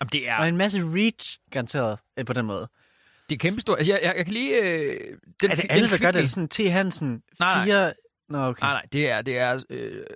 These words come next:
Speaker 1: supermarkederne, der gør det.
Speaker 2: Okay, okay, ja.
Speaker 1: Jeg kan fortælle, min, min Kvickly for eksempel har lige lagt op for... Jeg er jo så begyndt at følge
Speaker 2: Ja.
Speaker 1: supermarkeder.
Speaker 2: Ja.
Speaker 1: Og det, det gør, det har man jo ikke gjort før, øh, på
Speaker 2: Nej.
Speaker 1: Facebook, vel? Og, øh, og, og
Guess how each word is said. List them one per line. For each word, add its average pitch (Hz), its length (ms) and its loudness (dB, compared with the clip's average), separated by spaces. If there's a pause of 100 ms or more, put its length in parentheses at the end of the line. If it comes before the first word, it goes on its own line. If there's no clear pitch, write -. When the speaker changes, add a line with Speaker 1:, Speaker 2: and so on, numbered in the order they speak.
(120)
Speaker 1:
supermarkederne, 117 600 -4
der - 80 -12
gør - 20 -
det. 127 60 0
Speaker 2:
Okay, 123 160 -4
okay, - 180 -10 (120)
ja. - 60 -20
Speaker 1:
Jeg 147 100 -20
kan 175 120 4
fortælle, 165 240 -4
min, 180 420 0
min 170 120 0
Kvickly 202 300 -4
for 175 80 0
eksempel 156 300 -2
har 147 60 0
lige 165 120 0
lagt 156 200 0
op 160 140 0
for... 143 240 -4
Jeg 147 60 0
er 156 40 2
jo 147 140 0
så 196 120 -2
begyndt 175 320 0
at 147 60 -4
følge 202 440 0 (520)
Speaker 2:
Ja. 165 160 -2 (400)
Speaker 1:
supermarkeder. 117 640 0
Speaker 2:
Ja. 156 120 -2 (220)
Speaker 1:
Og - 40 -6
det, 131 180 -6
det 151 120 -4
gør, 175 120 4
det 135 200 -2
har 143 80 -4
man 101 120 -8
jo 110 40 -10
ikke 113 120 -14
gjort 123 180 -2
før, 120 220 -4 (300)
øh, 120 120 -10
på 135 120 -6
Speaker 2:
Nej. 135 80 2
Speaker 1:
Facebook, 127 240 -2
vel? 156 100 0 (540)
Og, 165 280 6
øh, 156 240 4
og, 151 280 2
og 147 280 2